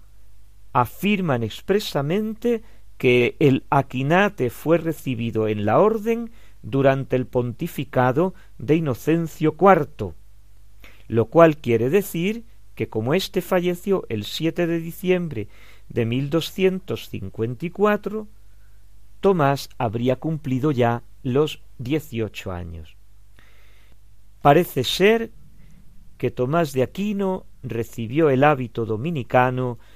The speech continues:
hacia finales de abril de mil doscientos cuarenta y cuatro, contando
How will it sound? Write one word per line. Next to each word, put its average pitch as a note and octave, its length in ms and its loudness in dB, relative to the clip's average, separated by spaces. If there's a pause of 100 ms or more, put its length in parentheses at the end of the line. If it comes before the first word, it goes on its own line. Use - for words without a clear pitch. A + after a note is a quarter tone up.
(240)
hacia C#3 340 0
finales B2+ 640 0
de A2 120 0
abril G#3 500 0 (460)
de C3 240 2
mil G#3 400 0
doscientos D3 960 -2
cuarenta A#2+ 540 0
y A2 60 -2
cuatro, C#3 540 0 (440)
contando G3 840 -2